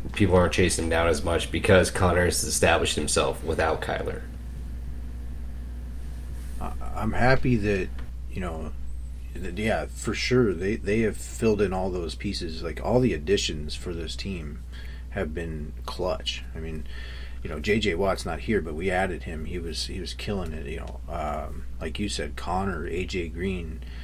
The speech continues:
Speaker 2: Zach Ertz traded for, like, these guys, like, Keim has done the job. He's definitely gotten us into position for a, a run, a run in these playoffs. And I think it's, like, um, very,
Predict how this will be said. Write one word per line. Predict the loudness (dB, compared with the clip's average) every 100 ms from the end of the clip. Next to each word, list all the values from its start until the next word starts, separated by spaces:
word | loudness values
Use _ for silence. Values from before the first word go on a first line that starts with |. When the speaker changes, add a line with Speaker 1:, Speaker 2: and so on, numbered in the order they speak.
| -8 -8 -4
Speaker 2:
Zach | -2 -2 0
Ertz | 0 0 -2
traded | -2 -2 -4 -6
for, | -6 -6 -6 -6
like, | -4 -4 -4
these | -2 -2 -2
guys, | 2 4 4 2
like, | -2 -4 -6 -8 -8 -8 -4
Keim | 2 4 4
has | 2 2 0
done | 0 0 0
the | 2
job. | 2 2 2 0
He's | -2 -2
definitely | 0 2 2 -2
gotten | -4 -4 -4 -6
us | -4 -4
into | -4 -4 -4 -6
position | -2 2 4 2 0 -6 -8
for | -6 -6 -4
a, | -4 -4 -4 -6 -8 -10 -10 -10 -10 -10 -10 -10 -8
a | -4
run, | 0 0 0 -4 -8
a | -8 -6
run | -4 0 2
in | 2
these | 2
playoffs. | 0 0 2 0 -2
And | -4
I | -4
think | -2 -2 0
it's, | -2 -2
like, | -2 -2 -2
um, | -6 -4 -4
very, | 2 4 4 2 -2 -6